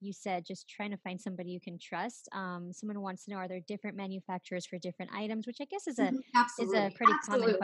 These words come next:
Speaker 2: That
Speaker 1: question.
Speaker 2: is
Speaker 1: Yeah.
Speaker 2: definitely, I have
Speaker 1: <laughs>
Speaker 2: multiple for, for different ones too, or the same ones, you know, because it's, it's important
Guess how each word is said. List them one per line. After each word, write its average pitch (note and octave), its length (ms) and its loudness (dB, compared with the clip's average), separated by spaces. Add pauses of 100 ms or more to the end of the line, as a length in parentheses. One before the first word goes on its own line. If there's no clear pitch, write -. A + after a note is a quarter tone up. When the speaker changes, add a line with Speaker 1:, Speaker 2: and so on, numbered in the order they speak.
(120)
Speaker 2:
That A#3 120 10
Speaker 1:
question. B3+ 60 8
Speaker 2:
is A#3 100 4
Speaker 1:
Yeah. A#3+ 220 6
Speaker 2:
definitely, - 140 2
I - 220 2
have A3+ 120 4
Speaker 1:
<laughs> A#3+ 180 10
Speaker 2:
multiple A#3+ 400 4
for, F#3+ 200 0 (100)
for G#3+ 100 4
different A#3 300 8
ones F#3+ 280 6
too, B3 180 6
or F#3+ 140 6
the G3+ 80 0
same D#4+ 300 10
ones, F#3+ 340 4
you A#3 80 8
know, G#3+ 160 8
because A#3+ 300 6
it's, B3 200 8 (340)
it's C4+ 140 8
important C#4 580 10